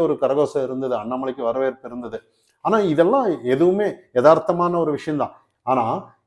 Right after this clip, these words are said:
இது ஏதாவது தி மு க இதுக்கு முன்னாடி ஏதாவது ஒரு பிரச்சனை பண்ண, அதாவது, அஹ், என் டி ஏல வந்து ஏதாவது ஒரு பிளவுபடுத்துற மாதிரி ஒரு விஷயத்த இதுக்கப்புறம் எடுக்கலாம் அப்படின்னு ஒரு முயற்சி எடுத்தாலும் கூட இனிமே தோல்விதான் நம்ம கவனிக்கணும். ஏன், ஏன்னா என் டி ஏ வந்து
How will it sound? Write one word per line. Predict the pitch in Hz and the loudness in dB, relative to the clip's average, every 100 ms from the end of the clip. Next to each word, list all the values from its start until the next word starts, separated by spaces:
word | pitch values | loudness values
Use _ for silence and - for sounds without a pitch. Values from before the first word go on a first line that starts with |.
| 127 | -2
இது | 160 208 262 202 | 0 2 2 4
ஏதாவது | 156 190 233 220 - | 4 6 6 4 2
தி | 208 | 2
மு | 233 226 | 2 2
க | 220 | 4
இதுக்கு | 185 175 | 4 2
முன்னாடி | 175 175 185 | -2 0 2
ஏதாவது | 175 160 165 165 | 2 2 2 0
ஒரு | 147 | -2
பிரச்சனை | - 135 170 | -8 -10 -8
பண்ண, | 147 147 143 135 131 131 | -6 -6 -6 -4 -4 -4
அதாவது, | 117 131 185 190 - 131 | 0 0 0 -4 -6 -8
அஹ், | 139 135 127 | -2 0 0
என் | 127 143 | 0 0
டி | 147 | 4
ஏல | 147 143 | 4 2
வந்து | 139 143 | 0 2
ஏதாவது | 127 135 135 | 2 2 0
ஒரு | 127 | -4
பிளவுபடுத்துற | 131 131 131 127 - 127 | 0 0 2 -4 -4 -6
மாதிரி | 123 123 123 | -4 -4 -4
ஒரு | 120 | -6
விஷயத்த | 117 131 120 127 _ _ _ | -6 -6 -4 -4 _ _ _
இதுக்கப்புறம் | 127 123 135 135 147 147 123 | -2 0 2 0 2 2 2
எடுக்கலாம் | 127 139 147 143 120 | 0 0 2 2 0
அப்படின்னு | 107 127 143 | -4 -4 -2
ஒரு | 127 113 | -2 -2
முயற்சி | 117 156 - | -2 -4 -2
எடுத்தாலும் | 135 117 113 107 98 | -4 -4 -6 -6 -6
கூட | 104 104 135 - - _ | -8 -2 -4 -4 -14 _
இனிமே | 151 180 208 190 | 2 4 4 2
தோல்விதான் | 202 214 220 196 185 180 | 4 4 4 0 0 0
நம்ம | 175 147 | -2 -4
கவனிக்கணும். | 120 120 131 131 117 127 | -4 -4 -4 -8 -10 -6
ஏன், | 165 - | -6 -4
ஏன்னா | 139 185 196 | -4 0 2
என் | 165 190 | 2 4
டி | 214 | 4
ஏ | |
வந்து | 190 175 190 | 4 2 0